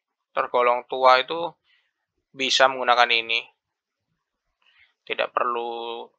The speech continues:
port tiga titik, tiga titik satu. Dan ada L E D yang untuk memberikan, eh, informasi statusnya, apakah nyala atau tidak. Beratnya sangat ringan sekali, eh,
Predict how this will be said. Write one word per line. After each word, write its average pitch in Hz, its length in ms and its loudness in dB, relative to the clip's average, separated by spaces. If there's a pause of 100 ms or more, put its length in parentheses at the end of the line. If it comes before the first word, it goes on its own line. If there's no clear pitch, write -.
(720)
port - 400 0
tiga - 240 -6
titik, 120 320 -8 (160)
tiga 120 240 -2
titik - 240 -10
satu. 120 400 -4 (1400)
Dan - 160 -4
ada 120 400 4
L 120 80 0
E 123 160 -4
D 147 160 4
yang 135 160 4
untuk 123 920 -4 (320)
memberikan, 120 480 0 (560)
eh, 123 240 2
informasi 123 560 0
statusnya, - 720 -4
apakah 120 560 2
nyala 123 320 8
atau 123 160 0
tidak. 113 480 -2 (880)
Beratnya 127 320 -2
sangat 123 560 4 (240)
ringan 123 320 -6
sekali, 127 480 2 (480)
eh, 120 440 -2